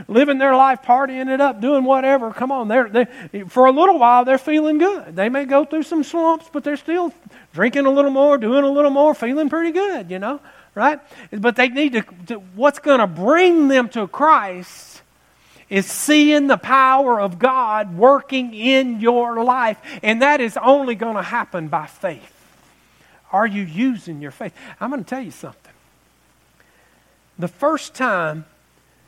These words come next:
well, I remember, I remember we were, we were in, uh, in Mexico,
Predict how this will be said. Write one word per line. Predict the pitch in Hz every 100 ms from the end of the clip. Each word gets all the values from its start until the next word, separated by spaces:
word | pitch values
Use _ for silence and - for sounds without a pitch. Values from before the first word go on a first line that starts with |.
| _ _ _ 381 294
well, | - 180
I | 185
remember, | 202 196
I | 180
remember | 196 185
we | 170 208
were, | 196 175 160
we | 208
were | 208 190
in, | 175 160 -
uh, | 160 151 139 - _ _
in | 185 180
Mexico, | 196 190 160 143 127